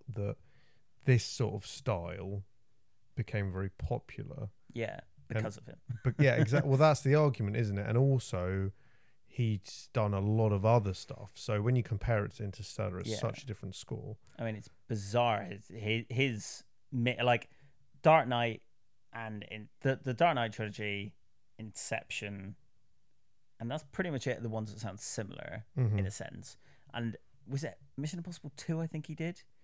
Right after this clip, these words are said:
Speaker 2: There's quite a few
Speaker 1: There
Speaker 2: songs
Speaker 1: are
Speaker 2: in
Speaker 1: a
Speaker 2: that
Speaker 1: few
Speaker 2: that
Speaker 1: other
Speaker 2: sounded Dark
Speaker 1: films
Speaker 2: Knight-esque.
Speaker 1: that are very much that kind of bois.
Speaker 2: Mm.
Speaker 1: They call it the
Speaker 2: The
Speaker 1: bois,
Speaker 2: bois.
Speaker 1: but he's done a lot of
Speaker 2: But he's
Speaker 1: other
Speaker 2: done a lot of other stuff. I mean, he did the Sp-, Amazing Spider-Man Two soundtrack, which is mostly electronic.
Speaker 1: Mm-hmm.
Speaker 2: <laughs> So you can't say he sounds that, it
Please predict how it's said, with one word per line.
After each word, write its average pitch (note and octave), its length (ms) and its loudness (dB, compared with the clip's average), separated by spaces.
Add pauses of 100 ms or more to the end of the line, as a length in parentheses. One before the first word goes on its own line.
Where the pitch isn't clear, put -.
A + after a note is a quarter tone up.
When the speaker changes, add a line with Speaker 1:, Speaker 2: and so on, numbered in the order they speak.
(160)
Speaker 2:
There's B2 140 -6
quite - 220 2
a - 40 -2
few - 160 0
Speaker 1:
There G#3 80 10
Speaker 2:
songs G#3+ 200 10
Speaker 1:
are G3+ 100 8
Speaker 2:
in - 40 6
Speaker 1:
a A2+ 40 2
Speaker 2:
that A#2 200 6
Speaker 1:
few C3+ 80 6
Speaker 2:
that B2+ 60 8
Speaker 1:
other A#2 160 6
Speaker 2:
sounded A2 320 4
Dark G#2+ 200 4
Speaker 1:
films F#2+ 60 -8
Speaker 2:
Knight-esque. A2+ 400 -4
Speaker 1:
that - 180 2
are A2+ 100 4
very G2+ 520 2
much - 460 -6 (360)
that G#2+ 200 -2
kind G#2 220 2
of F#2 100 -2 (120)
bois. G2 500 0 (200)
Speaker 2:
Mm. B2 100 4
Speaker 1:
They A#2+ 100 6
call C3 200 6
it G2+ 80 0
the G#2 80 2
Speaker 2:
The G2 60 0
Speaker 1:
bois, G#2+ 640 8
Speaker 2:
bois. A2+ 80 -2 (300)
Speaker 1:
but A2+ 260 6
he's G#2+ 220 2
done A#2+ 180 2
a G2 60 0
lot G2 200 -2
of G2 60 -6
Speaker 2:
But D3 60 -4
he's C3+ 100 -2
Speaker 1:
other D3 100 2
Speaker 2:
done C3+ 80 4
a - 40 0
lot G#2 80 2
of G#2+ 100 -2
other A2 140 0
stuff. - 140 -6
I A#2 40 -2
mean, B2 120 0
he D3 100 -4
did D#3+ 160 -8
the - 80 -12
Sp-, - 240 -12
Amazing A#2+ 340 -2
Spider-Man A2+ 380 -2
Two - 180 -4
soundtrack, G2 500 -8
which G#2+ 140 -12
is G#2 120 -10
mostly A#2 520 -2
electronic. - 680 -8
Speaker 1:
Mm-hmm. G2 300 0
Speaker 2:
<laughs> F#2 60 -6 (200)
So C#3+ 180 8 (560)
you B2 240 -4
can't A#2 260 0
say A#2 100 2
he A2 60 0
sounds G#2+ 280 0
that, A2+ 240 4
it A2 140 -8